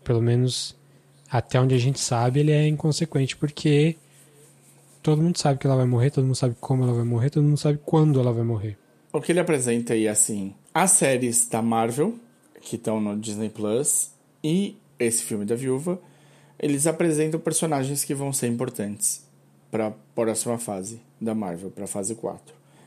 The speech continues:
Speaker 2: Esses personagens que eles introduzem vão aparecer, sem dúvida, em outros,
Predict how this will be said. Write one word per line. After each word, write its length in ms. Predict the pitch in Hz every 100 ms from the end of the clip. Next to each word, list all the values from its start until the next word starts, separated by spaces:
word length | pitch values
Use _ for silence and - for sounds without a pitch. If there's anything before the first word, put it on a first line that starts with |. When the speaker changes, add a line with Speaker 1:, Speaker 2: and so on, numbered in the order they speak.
| _
Speaker 2:
Esses 240 | 120 117 -
personagens 680 | 127 120 143 120 110 113
que 120 | - 120
eles 240 | 117 113
introduzem 880 | 120 117 127 123 127 139 151 175 208 - - _ - - _
vão 300 | 123 131 127
aparecer, 600 | 131 135 139 131 131 127 135
sem 280 | - 160
dúvida, 480 | 143 127 127 135 139
em 160 | 143 135
outros, 840 | 127 123 131 131 127 - -